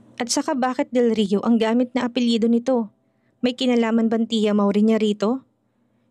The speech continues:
"She's actually the new nanny of Noel. Siyang sumundo kay Noel na isang araw sa inyo." Kwento ni Argus kahit nalalaki ang mga mata niya. Bigla siyang kinabahan.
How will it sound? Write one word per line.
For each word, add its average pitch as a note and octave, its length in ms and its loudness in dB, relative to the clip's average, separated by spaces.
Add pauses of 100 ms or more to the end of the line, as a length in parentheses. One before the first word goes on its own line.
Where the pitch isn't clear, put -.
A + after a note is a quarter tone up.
"She's - 240 -2
actually B3+ 480 0
the B3+ 80 0
new A#3+ 240 2
nanny G#3 320 0
of F#3+ 160 -2
Noel. F#3+ 400 0 (160)
Siyang C4 240 -6
sumundo D#4 320 0
kay D4+ 160 0
Noel C4 240 2
na B3 80 0
isang B3 240 -2
araw A3 240 -2
sa - 80 -6
inyo." A#3+ 480 2 (480)
Kwento A3 400 -2
ni G3+ 80 0
Argus G#3+ 480 -2
kahit A3 240 -4
nalalaki A3 400 0
ang A#3+ 160 2
mga A#3 80 2
mata A#3 240 0
niya. A#3 400 0 (320)
Bigla A3 320 0
siyang G#3+ 240 -2
kinabahan. A3 720 0